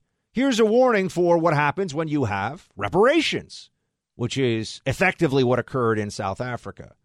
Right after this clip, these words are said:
South Africa got rid of the apartheid system, and then all of a sudden there were these laws that said you must have in a private company. The state says you must have almost ninety percent management representation by black Africans.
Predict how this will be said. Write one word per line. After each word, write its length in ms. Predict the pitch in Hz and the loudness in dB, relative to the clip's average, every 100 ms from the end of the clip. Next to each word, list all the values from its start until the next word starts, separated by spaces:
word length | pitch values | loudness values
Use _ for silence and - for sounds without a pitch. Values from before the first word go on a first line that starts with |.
| _ _ _ _ _ _ _ | _ _ _ _ _ _ _
South 300 | - 156 185 | -4 0 2
Africa 440 | 190 175 175 160 160 | 2 2 0 -4 -2
got 160 | 139 | -2
rid 100 | 147 | -2
of 60 | 175 | 0
the 100 | 156 | 0
apartheid 460 | - 143 - 123 | 0 0 2 -2
system, 360 | 107 214 - 151 | 2 0 0 -2
and 100 | 127 | 0
then 120 | 139 | 0
all 80 | 139 | 0
of 80 | 123 | -2
a 60 | |
sudden 320 | 117 208 208 160 | -2 0 -2 -2
there 160 | 131 | -2
were 120 | 127 | -2
these 220 | 120 120 160 | -2 -4 0
laws 320 | 240 196 139 | 4 4 2
that 160 | 131 | -2
said 380 | - 139 127 113 - _ _ | -2 0 2 0 -6 _ _
you 240 | - 139 175 | -4 2 2
must 440 | 135 175 190 - | 4 4 2 0
have 580 | 110 143 117 90 90 - _ _ _ _ _ _ _ _ - | 0 0 2 0 -6 -18 _ _ _ _ _ _ _ _ -4
in 160 | 151 151 | 0 2
a 280 | 139 131 - _ _ _ _ _ | 2 0 -4 _ _ _ _ _
private 380 | - 175 147 - | 0 0 0 0
company. 360 | 247 311 208 - _ _ _ - | -2 0 -4 -6 _ _ _ -4
The 80 | 127 | -4
state 360 | - 220 202 | 2 2 2
says 300 | - 208 139 | 2 0 0
you 120 | 147 | -2
must 280 | 170 165 147 | 0 0 -2
have 220 | 151 147 131 | -2 0 0
almost 260 | 131 123 | -2 -2
ninety 300 | 131 147 143 | 0 0 0
percent 360 | 135 - 139 123 | -4 -4 -4 -4
management 440 | 123 135 123 117 | -6 -6 -6 -8
representation 880 | 104 110 110 107 107 110 - 104 95 _ _ - | -8 -8 -10 -8 -6 -6 -6 -8 -8 _ _ -2
by 340 | 117 113 110 | 2 4 2
black 440 | 98 120 143 131 - | 0 0 0 -2 -4
Africans. 680 | 107 92 - 80 - - | -4 -4 -6 -14 -14 -18